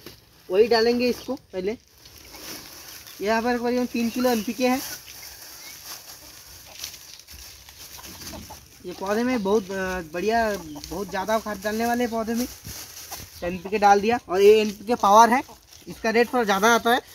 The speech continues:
ये पचास रुपये से साठ रुपये किलो में मिल जाएगा। और जो normal एनपीके होता है, वो आपको, अ, बीस रुपये, पच्चीस रुपये में मिल जाएगा। यहाँ पर करीबन एन-, एक किलो है एनपीके power। उसके बाद डालेंगे हम एसएसपी।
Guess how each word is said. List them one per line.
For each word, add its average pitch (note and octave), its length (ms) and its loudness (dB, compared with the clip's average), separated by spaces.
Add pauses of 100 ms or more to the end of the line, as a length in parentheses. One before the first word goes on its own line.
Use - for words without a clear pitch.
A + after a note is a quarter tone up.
(180)
ये G3+ 80 0
पचास A3 360 2
रुपये A3+ 280 6
से A#3 100 4
साठ G3 240 0
रुपये A3+ 200 6
किलो A3 220 4
में A#3 120 6
मिल A3 180 6
जाएगा। A3+ 280 6 (380)
और F3+ 140 2
जो G3 80 0
normal G#3 360 4
एनपीके A#3+ 320 2
होता B3 240 2
है, B3+ 100 4
वो A#3+ 100 8
आपको, A#3 340 4
अ, G#3+ 340 6 (240)
बीस G#3 260 -2
रुपये, A#3 180 8
पच्चीस A3 300 -4
रुपये A3+ 200 -2
में A3+ 80 0
मिल G3 160 -4
जाएगा। G3+ 300 0 (320)
यहाँ G3 100 0
पर A#3 120 -4
करीबन B3 300 0
एन-, A3 240 -2
एक G3+ 200 -4 (100)
किलो B3 160 2
है B3 140 4
एनपीके A#3 280 -4
power। A3+ 300 0 (4000)
उसके F#3+ 200 -6
बाद G#3+ 240 0
डालेंगे B3 300 -2
हम A#3+ 140 -4
एसएसपी। - 720 -2